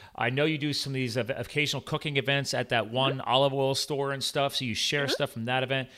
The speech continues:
Speaker 1: So again, make sure you follow her at Erin Sparold. So E R I N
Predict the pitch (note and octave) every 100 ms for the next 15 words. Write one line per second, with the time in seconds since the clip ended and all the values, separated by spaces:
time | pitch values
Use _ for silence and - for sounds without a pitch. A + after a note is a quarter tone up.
0 | - - D#3+ C3+ G#2+ D#3+ C#3 C3+ C#3 G3+
1 | G3 - D3+ D3+ C#3 B2 - A#2+ A#2+ -
2 | - - _ _ _ _ _ _ - C#3
3 | C3 B2+ - C#3 A#2 F#2+ - G#2 D3 E3+
4 | C#3 B2 A#2+ D3+ D3 A#2 A2+